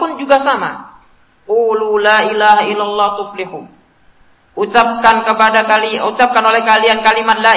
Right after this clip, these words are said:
ilaha illallah, kalian akan beruntung. Beliau berdakwah siang dan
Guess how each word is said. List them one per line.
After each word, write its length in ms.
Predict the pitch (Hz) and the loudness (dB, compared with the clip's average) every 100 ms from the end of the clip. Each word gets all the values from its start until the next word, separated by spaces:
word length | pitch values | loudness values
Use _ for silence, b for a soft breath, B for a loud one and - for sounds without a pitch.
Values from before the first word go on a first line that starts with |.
| 220 | 2
ilaha 200 | 220 214 | 0 0
illallah, 320 | 220 220 220 | 0 2 2
kalian 280 | 220 214 208 | 2 0 0
akan 180 | 208 208 196 | 0 -2 -2
beruntung. 360 | 190 156 131 - _ _ _ _ _ _ _ _ _ _ _ _ - | -6 -8 -16 -20 _ _ _ _ _ _ _ _ _ _ _ _ -8
Beliau 240 | 165 165 | -4 -2
berdakwah 720 | 156 143 127 123 - - - - - _ _ _ | -2 -4 -4 -6 -12 -18 -20 -20 -20 _ _ _
siang 320 | - 226 202 | -8 -2 -2
dan 160 | 165 160 | -2 -4